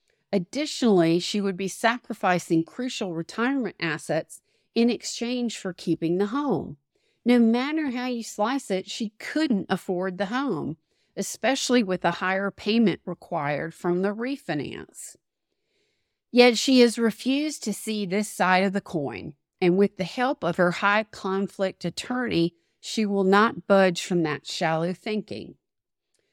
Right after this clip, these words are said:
Tragically, the wife developed fibromyalgia during this process and is suffering from severe and unexplained physical pain. Can you see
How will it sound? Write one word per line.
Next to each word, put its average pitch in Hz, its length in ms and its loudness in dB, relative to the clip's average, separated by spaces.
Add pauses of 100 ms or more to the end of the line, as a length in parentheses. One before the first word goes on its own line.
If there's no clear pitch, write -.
(200)
Tragically, 175 960 0 (240)
the 180 120 4
wife 180 420 4
developed 170 560 2
fibromyalgia 170 1120 0
during 160 300 -2
this 147 180 -8
process 147 760 -6
and 180 140 2
is 180 180 2
suffering 226 500 -2
from 170 280 -4
severe 196 680 -4
and 175 160 2 (100)
unexplained 175 880 0
physical 170 520 -4
pain. - 520 -12 (2500)
Can 226 220 6
you 359 220 2
see 220 640 -4